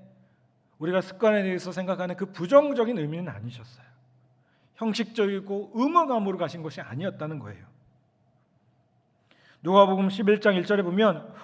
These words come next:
어느 한 곳에서 예수님이 기도하시는 동안 제자들은요, 기도가 끝나기를 기다리고 있었다라는 모습들이 나옵니다. 만약 예수님의 기도가 형식적이었다면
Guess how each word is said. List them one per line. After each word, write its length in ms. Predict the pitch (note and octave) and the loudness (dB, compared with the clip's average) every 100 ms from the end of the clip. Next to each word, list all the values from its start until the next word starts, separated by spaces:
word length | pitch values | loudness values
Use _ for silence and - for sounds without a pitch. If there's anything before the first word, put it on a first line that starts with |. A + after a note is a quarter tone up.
| - | -4
어느 240 | E3 F#3 G#3 | 2 2 4
한 260 | F#3 A#3+ | 2 2
곳에서 640 | A#3+ A#3+ G3+ A3+ G#3+ F#3+ F#3+ | 4 2 2 2 2 2 -2
예수님이 480 | F#3 G#3+ G3+ G3+ - | 0 0 0 -2 -6
기도하시는 580 | G3+ A3+ A3+ A3 A3 | 2 6 6 4 -2
동안 580 | F#3+ F3 A3+ C#3 - - - - - | 0 0 0 0 -8 -18 -20 -20 -16
제자들은요, 960 | - F3+ G#3+ G3+ F#3+ F#3+ A#3 E3 - - - _ _ _ _ - | -2 2 4 4 2 2 2 0 -6 -20 -20 _ _ _ _ -14
기도가 420 | F3+ G#3 A3 A3 | -4 2 4 2
끝나기를 540 | C#4 C4+ B3 A3+ A3 | 2 2 4 4 2
기다리고 580 | - F3 A3+ A#3+ A3+ A#3+ | 0 4 6 6 4 0
있었다라는 840 | F#3+ G3+ A3+ A3+ G3+ E3+ E3+ D3 | 0 0 6 6 6 2 -2 -8
모습들이 400 | D3 C#3 - D#3+ | -12 -12 -10 -10
나옵니다. 560 | C#3 A#2 C3 A#2 - G2+ - _ _ _ _ _ _ _ _ _ _ _ _ _ - - - D3+ | -8 -10 -10 -10 -14 -20 -20 _ _ _ _ _ _ _ _ _ _ _ _ _ -20 -20 -12 -4
만약 480 | E3+ F3+ F#3+ D#3 | 2 6 6 4
예수님의 400 | F3 F#3+ G#3 F#3+ | -2 -2 0 0
기도가 480 | F#3+ F3 F#3+ G3+ G3 - | 0 4 8 8 6 -6
형식적이었다면 1300 | C4 D#4 A#3+ - A#3 G3+ G#3+ E3+ C#3+ G#3+ G3 - | -6 -4 -6 -6 -4 -2 -2 -4 -6 -2 -4 -6